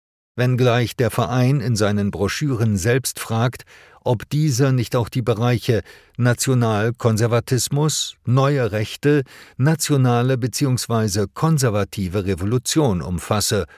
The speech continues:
oder doch nur Nationalsozialismus und Neonazismus.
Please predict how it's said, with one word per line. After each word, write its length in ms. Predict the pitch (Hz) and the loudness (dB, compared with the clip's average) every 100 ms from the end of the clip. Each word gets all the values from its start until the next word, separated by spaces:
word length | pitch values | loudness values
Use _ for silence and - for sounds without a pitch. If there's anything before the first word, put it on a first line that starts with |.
| - _ _ _ _ _ | -20 _ _ _ _ _
oder 400 | 135 127 123 120 | 0 2 4 2
doch 420 | 110 123 127 - | 0 0 0 0
nur 600 | 120 127 131 123 98 82 - | 0 2 4 4 2 -2 -6
Nationalsozialismus 1600 | 98 92 - 139 131 127 98 95 87 - 90 98 98 - 90 90 - | -6 -4 -2 0 2 2 0 -2 -4 -4 -2 -2 -2 -4 -4 -6 -6
und 420 | - 98 85 - | -2 -2 -2 -6
Neonazismus. 1200 | 135 147 117 78 76 78 76 - 78 - 78 - | 0 2 2 -2 -4 -6 -6 -6 -6 -6 -8 -10